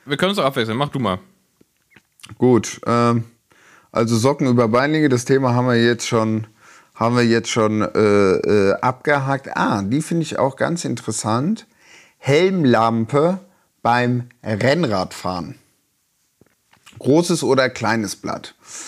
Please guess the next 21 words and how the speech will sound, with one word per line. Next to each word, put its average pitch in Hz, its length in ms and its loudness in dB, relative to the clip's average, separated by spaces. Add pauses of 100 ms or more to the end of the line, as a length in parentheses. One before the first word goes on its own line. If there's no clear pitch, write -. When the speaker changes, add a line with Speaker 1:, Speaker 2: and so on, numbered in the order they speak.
(340)
Speaker 2:
Ähm, 156 420 2 (200)
ich 147 120 -2
spreche 165 320 0
erstmal 143 380 0
von 127 260 0
mir 165 320 2
aus. 202 500 0 (680)
Äh, 139 260 4
Speaker 1:
Ja. 131 60 0 (180)
Speaker 2:
ich 151 200 -2
hab 170 240 -2
auch, 170 500 0
äh, 151 440 4
ne, 143 840 0
äh, 135 40 2
ne 131 120 2
Lampe, 175 540 2
die, 135 440 0
äh, 120 460 0
diese 117 240 -4
Lupine, 127 880 0